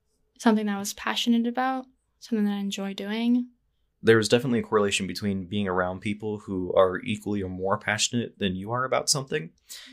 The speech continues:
Speaker 2: and, you know, finding yourself after whatever experience you had with them, really appreciating what you're doing more. Um, I got to go on a trip to Yellowstone when I was still in high school, and it was just this big photo trip.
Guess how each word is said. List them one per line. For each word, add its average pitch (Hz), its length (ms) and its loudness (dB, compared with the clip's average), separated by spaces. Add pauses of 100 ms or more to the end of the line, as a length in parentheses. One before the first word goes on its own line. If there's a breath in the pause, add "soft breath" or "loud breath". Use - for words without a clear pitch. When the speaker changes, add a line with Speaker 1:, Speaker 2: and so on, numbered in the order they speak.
(160 loud breath)
Speaker 2:
and, 104 540 4 (280)
you 110 120 4
know, 101 60 4
finding 117 360 4
yourself 101 540 4 (280)
after 101 760 4 (220)
whatever 104 280 4
experience 123 380 -2
you 95 80 -6
had 98 140 -6
with 95 140 -12
them, 92 300 -4 (260)
really 113 260 2
appreciating 98 600 -2
what 98 140 -2
you're 101 80 -6
doing 90 300 -6
more. - 240 -10 (300)
Um, 101 360 2
I 113 100 2
got 123 120 4
to 123 80 -2
go 113 80 6
on 104 100 4
a - 20 4
trip - 360 -2 (560 loud breath)
to 101 340 4
Yellowstone 104 720 4
when 117 100 -8
I 107 40 -6
was 101 80 2
still 98 160 2
in 92 60 -4
high 107 140 -6
school, 92 400 -4 (180)
and 98 360 0
it - 80 -6
was 95 120 -2
just - 200 -2
this 98 120 -8
big 92 200 2
photo 101 280 0
trip. 92 380 -2